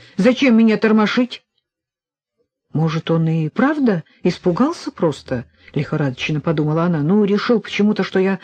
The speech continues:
сознание потеряла". Но, судя по усмешке, с которой Платон взглянул на нее сверху вниз,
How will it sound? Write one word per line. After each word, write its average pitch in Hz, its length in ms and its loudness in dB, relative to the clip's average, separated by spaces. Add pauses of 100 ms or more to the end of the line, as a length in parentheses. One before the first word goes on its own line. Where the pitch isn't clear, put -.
(120)
сознание 202 520 0
потеряла". 131 640 -4 (440)
Но, 233 120 4
судя 226 320 2
по 220 120 -2
усмешке, 220 1000 -4 (600)
с - 100 -20
которой 160 320 0
Платон 160 420 -2
взглянул 160 800 0
на 160 180 0
нее 160 220 0
сверху 175 480 -2
вниз, 240 760 0